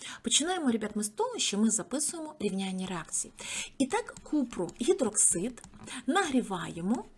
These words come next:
і натрій гідроксид нагріваємо. Так от, ребят, задачу ви зробите в тому випадку, якщо пригадаєте, що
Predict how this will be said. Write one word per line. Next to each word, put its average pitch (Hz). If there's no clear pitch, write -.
і 311
натрій 233
гідроксид 220
нагріваємо. 202
Так 294
от, 320
ребят, 220
задачу 240
ви 240
зробите 254
в -
тому 226
випадку, 226
якщо 233
пригадаєте, 220
що -